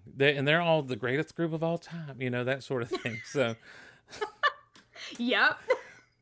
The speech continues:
Speaker 1: So anyhow, um, but now here's the thing, Kristen. This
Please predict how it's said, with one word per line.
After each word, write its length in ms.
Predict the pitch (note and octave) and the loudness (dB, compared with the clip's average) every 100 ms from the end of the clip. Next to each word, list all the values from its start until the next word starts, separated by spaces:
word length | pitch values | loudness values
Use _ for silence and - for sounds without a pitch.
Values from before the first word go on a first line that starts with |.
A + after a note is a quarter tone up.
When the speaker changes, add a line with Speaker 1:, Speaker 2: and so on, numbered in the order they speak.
| _ | _
Speaker 1:
So 160 | - | -8
anyhow, 680 | G#2+ D3 C3+ A2+ G#2+ G#2 A2 _ _ _ _ - | -4 -2 -2 -4 -4 -4 -8 _ _ _ _ -6
um, 340 | D3+ D#3+ D3+ C#3 - - _ _ _ _ _ - | 0 2 2 -2 -10 -20 _ _ _ _ _ -14
but 400 | C#3 F#3+ F#3+ - | 0 4 4 4
now 260 | F3+ F3+ - | 4 4 2
here's 340 | - - F4 A#3+ | 0 2 2 2
the 80 | |
thing, 300 | F#3 F#3+ F#3 | 0 2 2
Kristen. 460 | C3+ D3 - C#3 C#3+ | 2 0 2 -2 0
This 240 | G#3 C#4 | 0 -2